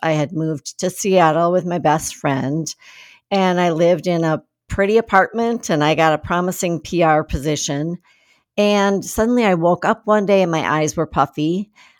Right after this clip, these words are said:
I felt off. I felt tired. And it was at that point that I made a doctor appointment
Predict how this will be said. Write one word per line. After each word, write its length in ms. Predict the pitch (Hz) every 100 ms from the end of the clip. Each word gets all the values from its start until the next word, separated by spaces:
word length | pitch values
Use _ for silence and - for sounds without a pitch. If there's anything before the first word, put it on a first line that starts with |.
| -
I 80 | 175
felt 300 | - 185 -
off. 520 | - 156 139 180 -
I 80 | 151
felt 420 | 151 151 - - -
tired. 680 | - - 151 131 131 156 185 - _ -
And 240 | 214 202
it 80 | 208
was 160 | 208 190
at 140 | 190
that 240 | 202 202
point 340 | 196 190 185 -
that 480 | 180 175 170 170 - -
I 160 | 180
made 240 | 170 175 170
a 120 | 160
doctor 340 | 165 170 175
appointment 720 | 156 - 156 - 160 170 156